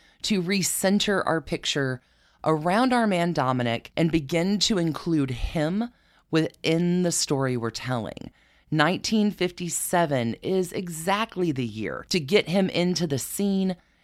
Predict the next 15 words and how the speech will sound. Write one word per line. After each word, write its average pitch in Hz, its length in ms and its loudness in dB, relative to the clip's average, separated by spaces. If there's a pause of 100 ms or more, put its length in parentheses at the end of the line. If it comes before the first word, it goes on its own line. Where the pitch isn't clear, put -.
(100)
as 196 240 4
well 202 480 4
as 190 640 2
all 185 360 4
of 220 140 0
the 240 100 2
players 165 540 0
that 151 220 -2
connect 156 400 0
into 165 440 0
Dominick 143 520 0
Dunn's 160 340 0
life 156 300 0
in 135 80 0
Hollywood 196 720 -2